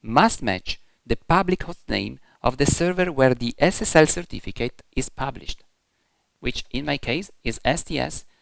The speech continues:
dot my domain edu team I T dot com. And then reply whatever you want to the next questions, like the organizational unit,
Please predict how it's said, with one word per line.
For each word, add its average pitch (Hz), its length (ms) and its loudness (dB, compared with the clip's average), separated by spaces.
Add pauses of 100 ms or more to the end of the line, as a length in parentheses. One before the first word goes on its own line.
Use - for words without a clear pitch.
(140)
dot 117 240 -8
my 123 280 0
domain 139 500 -6 (1500)
edu 151 200 -6
team 147 320 -8
I 147 160 -2
T 110 300 -12 (380)
dot 131 200 -4
com. - 260 -14 (1000)
And 143 140 0
then 175 140 8
reply 160 400 6
whatever 151 380 2
you 120 140 -4
want 101 240 0
to - 160 -12
the 98 80 -4
next 95 500 -8
questions, - 600 -10 (100)
like 98 180 -4
the - 100 -10
organizational 127 1000 -4 (300)
unit, 120 600 -6